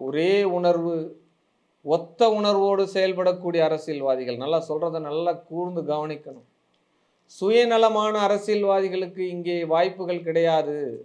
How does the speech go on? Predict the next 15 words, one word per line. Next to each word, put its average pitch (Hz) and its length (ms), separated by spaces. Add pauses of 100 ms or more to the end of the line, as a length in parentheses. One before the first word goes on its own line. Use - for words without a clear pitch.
(1900)
ஆமா, 120 140 (180)
உண்மையாகவும் 185 800 (160)
தன்னுடைய 156 380
வாழ்நாளை 190 640 (160)
அர்ப்பணித்து 196 540 (120)
கொண்டு 165 320 (200)
பிற 156 100 (160)
உயிர்களுக்காகவும் 175 720
பிற 147 160
ஆன்மாவுக்காகவும் 160 580
தன்னுடைய 190 480
இன 190 160
மக்களுக்காகவும் 151 800
போராடக்கூடிய 139 640
அரசியல்வாதிகளுக்கு, 131 880